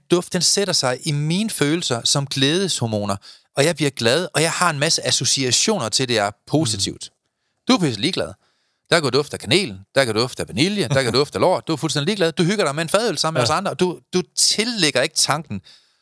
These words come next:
Speaker 1: nogen former for værdi.
Speaker 2: Ja.
Speaker 1: Mio, hun bliver ked af det. Fordi Mio, hun oplever lige pludselig, at det her med det her vanilje her, det minder hende om nogle ting i hendes liv, som gjorde rigtig ondt.
Speaker 2: Mm.
Speaker 1: Og på daværende tidspunkt, der duftede der af vanilje.
Speaker 2: Ja.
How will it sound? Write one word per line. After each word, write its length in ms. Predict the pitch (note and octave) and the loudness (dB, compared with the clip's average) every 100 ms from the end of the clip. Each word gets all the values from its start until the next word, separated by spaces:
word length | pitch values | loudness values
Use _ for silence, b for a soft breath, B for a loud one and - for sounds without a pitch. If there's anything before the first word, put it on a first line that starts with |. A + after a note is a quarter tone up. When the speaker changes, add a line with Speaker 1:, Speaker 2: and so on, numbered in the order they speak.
| b D#3+ | b 2
Speaker 1:
nogen 240 | F3 G3+ | 2 2
former 240 | B2+ A#2+ | 0 0
for 120 | A2+ G#2+ | 0 -2
værdi. 300 | F#2 G2 - | -2 -6 -2
Speaker 2:
Ja. 140 | B2 G#2+ _ _ _ _ - | -2 -2 _ _ _ _ -6
Speaker 1:
Mio, 320 | D#3 G#3+ A#3+ | 0 2 2
hun 100 | G3+ | 0
bliver 140 | D#3+ - | -4 -2
ked 220 | F#3+ F#3 | -2 -2
af 100 | F#2 | -4
det. 100 | - _ _ _ _ _ | -12 _ _ _ _ _
Fordi 200 | - D3 | -4 0
Mio, 380 | F3+ F3+ A3 A#3 | 2 2 0 0
hun 120 | F#3 | -2
oplever 360 | F#3 F#3+ - D3+ | 0 0 2 0
lige 140 | D3+ | -2
pludselig, 460 | - F#3 F#3 - C#3 | -4 -2 -2 -4 -6
at 120 | A#2+ | -4
det 80 | F3 | -2
her 120 | F3+ | 0
med 140 | D#3+ C#3+ | 0 -2
det 80 | |
her 100 | D#3+ | -2
vanilje 440 | C3 A#2+ C3 G3 C3+ | -2 -2 -2 -2 -4
her, 180 | G#2+ G2+ _ B B B - | -4 -8 _ B B B 0
det 100 | F3 | 2
minder 300 | D#3+ F3 F3+ | 0 0 0
hende 280 | A#2+ G#2+ - b - | -2 -6 -10 b -2
om 100 | C#3 | 0
nogle 140 | C3 | 0
ting 260 | - F3 D3 | 0 0 -2
i 40 | |
hendes 300 | C3 D#3+ - | -2 -2 0
liv, 140 | D#3+ - | -2 -2
som 180 | - A#2 | -6 0
gjorde 200 | A#2 B2 | 0 0
rigtig 200 | - C3+ | -2 -2
ondt. 300 | F3+ C3 A2+ | -2 -2 -6
Speaker 2:
Mm. 160 | F#2+ F2 - | -6 -12 0
Speaker 1:
Og 100 | C#3 | 0
på 80 | D3+ | 2
daværende 360 | D#3+ E3+ B2+ - | 2 2 0 0
tidspunkt, 420 | E3+ - A#2 - | 0 0 -4 -2
der 60 | |
duftede 400 | C#3+ D3 - G#2+ | 0 0 -2 -2
der 60 | G#2 | -2
af 60 | A#2+ | -2
vanilje. 420 | A#2 B2 D3 G#2+ | -4 -4 -6 -4
Speaker 2:
Ja. 120 | A2 | -4